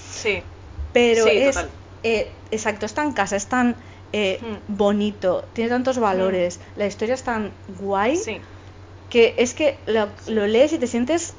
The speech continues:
Speaker 2: genial, te sientes bien, te sientes feliz.
Speaker 1: Hmm.
Speaker 2: Es una maravilla, o sea, es que
Speaker 1: Tiene un montón de
Speaker 2: realmente
Speaker 1: enseñanzas,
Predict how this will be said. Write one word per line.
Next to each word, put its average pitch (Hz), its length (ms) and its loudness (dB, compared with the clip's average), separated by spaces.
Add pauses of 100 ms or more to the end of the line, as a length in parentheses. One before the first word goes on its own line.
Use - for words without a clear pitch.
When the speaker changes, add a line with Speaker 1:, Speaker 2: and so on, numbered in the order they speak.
Speaker 2:
genial, 190 640 2
te 214 80 2
sientes 208 400 0
bien, 196 180 2
te 233 80 0
sientes 214 280 2
feliz. 214 480 0
Speaker 1:
Hmm. 208 60 -10 (760)
Speaker 2:
Es 247 300 -2
una 269 180 -2
maravilla, 208 560 2
o 185 40 0
sea, 196 100 -4
es 196 100 -8
que 202 140 -6
Speaker 1:
Tiene 220 160 -2
un 247 80 0
montón 220 220 2
de 226 60 0
Speaker 2:
realmente 247 260 0
Speaker 1:
enseñanzas, 302 280 -2